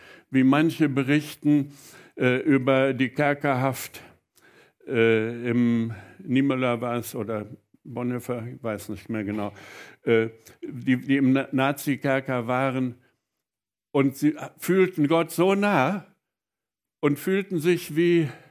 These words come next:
wie, wie halb, äh, geborgen schon im Himmel,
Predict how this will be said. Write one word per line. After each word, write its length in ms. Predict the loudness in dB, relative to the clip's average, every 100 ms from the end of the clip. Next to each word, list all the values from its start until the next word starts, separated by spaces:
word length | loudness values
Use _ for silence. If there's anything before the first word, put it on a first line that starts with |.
| _ _ _ _ _ _ _
wie, 720 | -16 -10 -10 -8 -10 -10 -12 -6
wie 240 | 2 4
halb, 340 | 6 4 2
äh, 640 | -4 -6 -6 -6 -8 -6 4
geborgen 640 | 6 6 6 6 4 0
schon 380 | 2 2 2 2
im 220 | 2 4
Himmel, 540 | 4 6 8 6 2